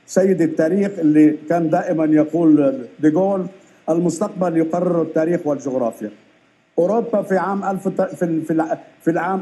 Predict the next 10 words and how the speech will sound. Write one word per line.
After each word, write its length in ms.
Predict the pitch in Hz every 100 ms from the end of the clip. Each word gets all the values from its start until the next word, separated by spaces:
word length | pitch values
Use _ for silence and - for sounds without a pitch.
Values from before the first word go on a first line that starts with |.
| 170
ب-، 180 | 190 -
في 120 | 180
القرن 400 | 165 233 226 202
ال 180 | 175 - - - 196
ألف 160 | 196 190
وثلاثمية 600 | 190 180 170 175 143 113 - - _ _ _ _ _ _ _ -
عندما 520 | 156 190 185 180 180
ضرب 340 | 156 190 190 170
الطاعون 680 | - 180 165 170 131 110 - - _ _ _ _ _ _ _ _ _ _ _ _ _ _ _
خسرت 560 | - 226 240 233 220